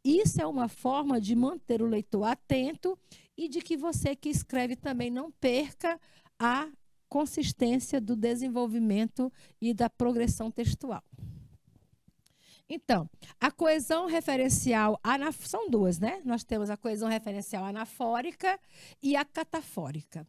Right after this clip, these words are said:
A anafórica é aquela coesão que retoma o que foi falado anteriormente. Então, eu digo, Mariana,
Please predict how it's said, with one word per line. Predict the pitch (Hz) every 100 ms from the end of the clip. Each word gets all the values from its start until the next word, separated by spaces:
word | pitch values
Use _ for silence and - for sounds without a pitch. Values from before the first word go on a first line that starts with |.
| _ _ _ _ - - -
A | 285
anafórica | 330 330 311 294 294 320 349 339 349
é | 277
aquela | 285 277 285 269 277
coesão | - 277 262 214 247 269
que | - 262
retoma | 262 269 - 247 254 277
o |
que | 262
foi | 254 262
falado | - 254 247 247 233 -
anteriormente. | 247 302 311 311 294 311 311 233 180 156 156 -
Então, | 185 - 214 233
eu |
digo, | 214 165 190 180 190
Mariana, | 196 190 202 196 190 220 277 302